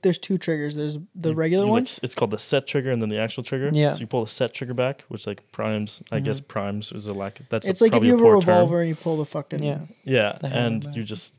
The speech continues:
Speaker 2: it makes it really light, but it was, like, s-, it's so light that, like, he tried to shoulder the gun and
Speaker 3: Mm-hmm.
Speaker 2: it just went off, uh, and just shot towards the animal. Like, it wasn't dangerous, but
Speaker 3: That's
Speaker 2: then
Speaker 3: crazy.
Speaker 2: the other time, like, it was so wet,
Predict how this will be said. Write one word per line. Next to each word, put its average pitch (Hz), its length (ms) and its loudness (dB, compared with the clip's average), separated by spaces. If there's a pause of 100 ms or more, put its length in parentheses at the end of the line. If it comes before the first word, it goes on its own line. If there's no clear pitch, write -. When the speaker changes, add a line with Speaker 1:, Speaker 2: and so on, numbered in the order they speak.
Speaker 2:
it 110 120 -8
makes 110 240 -2
it 104 60 -6
really 107 260 -2
light, 104 340 -2
but 113 140 0
it - 20 -4
was, 104 100 -6
like, 104 120 -12
s-, - 160 -10
it's 117 120 -6
so 123 220 2
light 110 280 0
that, 117 60 -4
like, 110 140 -2
he - 80 -14
tried 113 220 -2
to 104 60 -6
shoulder 110 340 -2
the 104 120 -4
gun 107 440 -6
and 147 140 -2
Speaker 3:
Mm-hmm. 107 100 0
Speaker 2:
it - 20 -6
just 101 160 -10
went 98 160 -6
off, 95 300 -10 (600)
uh, 101 300 -4
and 104 160 -10
just - 160 -12 (240)
shot - 500 -6
towards 101 280 -8
the 104 80 -8
animal. 95 280 -6
Like, 98 160 -6
it - 20 -8
wasn't 95 220 -8
dangerous, 92 400 -10
but - 140 -4
Speaker 3:
That's - 80 -2
Speaker 2:
then 104 100 0
Speaker 3:
crazy. 139 180 0
Speaker 2:
the 107 60 0
other 107 100 -2
time, 104 340 -4
like, 98 160 -8
it 104 40 -8
was 98 100 -10
so - 180 -4
wet, 104 380 -4